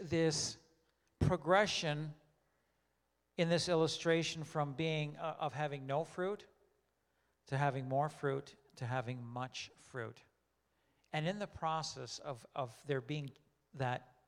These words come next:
fruitfulness in our life, there's a progression to glorifying the Father. So it says, "I am the true vine, and my Father is the vine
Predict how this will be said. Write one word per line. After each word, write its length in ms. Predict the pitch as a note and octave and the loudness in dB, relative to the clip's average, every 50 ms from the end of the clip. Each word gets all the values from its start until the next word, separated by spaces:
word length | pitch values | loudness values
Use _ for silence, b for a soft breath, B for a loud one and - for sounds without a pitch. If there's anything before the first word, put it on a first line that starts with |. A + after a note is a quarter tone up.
| _ _ _ - | _ _ _ -20
fruitfulness 960 | - - - - - - E3+ E3+ F3 E3+ - - D3 B2+ A#2+ B2 A#2+ - - | -20 -20 -18 -16 -6 -2 0 0 0 0 -4 -8 -8 -6 -6 -6 -8 -8 -10
in 120 | - C#3+ B2 | -8 -8 -6
our 140 | A#2+ A#2+ | -6 -6
life, 540 | B2+ B2+ C3 C3+ C3 A#2 A#2+ A2 - - - b b b b b b b b b b b b b b _ _ _ _ _ _ _ _ - | -6 -4 -2 -2 -2 -2 -4 -8 -14 -18 -20 b b b b b b b b b b b b b b _ _ _ _ _ _ _ _ -4
there's 220 | D3 D3 C#3+ - | -2 0 0 0
a 60 | D3 C3+ | -4 -6
progression 800 | - - D3+ D3+ D3 D3+ D#3+ E3+ D#3+ - - - E3 E3 D#3 D3 | -6 -6 -6 -2 0 0 0 0 -2 -4 -6 -6 -8 -8 -10 -10
to 160 | - - C#3 | -10 -10 -10
glorifying 840 | B2 - C3 C3 C3 B2+ C3 B2 - - B2 A#2+ A#2 A#2 A#2 A2+ A2+ A2+ A#2 A2+ - _ _ _ _ _ _ _ _ | -8 -6 -4 -2 -2 -2 -2 -4 -6 -6 -6 -6 -4 -6 -6 -8 -10 -12 -16 -18 -20 _ _ _ _ _ _ _ _
the 80 | A#2+ A2 | -12 -10
Father. 500 | - - A#2 G#2+ A2 G#2+ G#2 F#2+ F#2+ - _ _ _ _ _ _ _ _ _ _ _ _ _ _ _ _ _ _ _ _ _ _ _ b b b b b b b b b b b b | -6 -6 -4 -4 -4 -4 -6 -10 -14 -18 _ _ _ _ _ _ _ _ _ _ _ _ _ _ _ _ _ _ _ _ _ _ _ b b b b b b b b b b b b
So 160 | - - D#3 | 0 0 2
it 60 | D#3 | 2
says, 340 | D#3 - F#3 F#3 F3 - A#2 - - - - _ _ _ _ _ _ _ _ _ _ - | 2 4 4 4 4 4 -2 -6 -10 -18 -20 _ _ _ _ _ _ _ _ _ _ 2
"I 140 | F3 F#3 A#3 | 4 4 4
am 100 | A#3+ G#3+ | 4 2
the 80 | G3 | 0
true 320 | - - - - A3+ A#3+ G#3+ | -2 -2 -2 -2 -2 -2 0
vine, 420 | E3 D#3 C#3+ C#3+ D3 D3+ E3 F3 F3 | 2 2 4 4 2 2 0 -2 -4
and 100 | F3 D#3 | -6 -2
my 160 | D#3 D3+ D3+ | 0 0 0
Father 680 | D3 - - - F#3 F#3 F#3+ F#3+ E3 C#3+ B2+ B2+ C#3 - - | 0 -2 0 2 4 6 6 6 4 4 2 0 0 -2 -4
is 200 | F3 D#3+ C#3 C3 | -4 -4 -4 0
the 200 | B2+ D3+ D3 - - E3+ C3+ A#2 | 2 2 2 2 0 -6 -4 0
vine 460 | C#3 D3+ D3+ D#3 D#3+ E3 E3+ E3 E3 | 2 2 4 4 2 0 -2 -4 -6